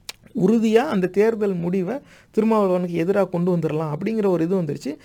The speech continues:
ஒரு சின்ன சண்டை நட-, அதுக்காக காத்துக்கிட்டு இருக்காங்க. எவனோ ஒருத்தன் எங்கேயோ ஏதோ பண்ணி ரெண்டு பேருக்குள்ள சண்டை வருது.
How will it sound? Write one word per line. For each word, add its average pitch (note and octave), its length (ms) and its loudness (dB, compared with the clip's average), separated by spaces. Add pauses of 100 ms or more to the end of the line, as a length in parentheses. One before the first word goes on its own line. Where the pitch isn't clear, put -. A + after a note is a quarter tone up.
(240)
ஒரு A#3 240 6
சின்ன D#4 260 2
சண்டை A3+ 280 2
நட-, A3 40 2
அதுக்காக G3 400 6
காத்துக்கிட்டு G#3+ 380 -2
இருக்காங்க. D#3+ 220 -2
எவனோ G3+ 340 2
ஒருத்தன் G#3+ 300 0
எங்கேயோ G3 280 2
ஏதோ G3 200 2
பண்ணி F#3 320 0
ரெண்டு G3 240 2
பேருக்குள்ள G#3+ 240 2
சண்டை F3+ 300 0
வருது. E3 300 0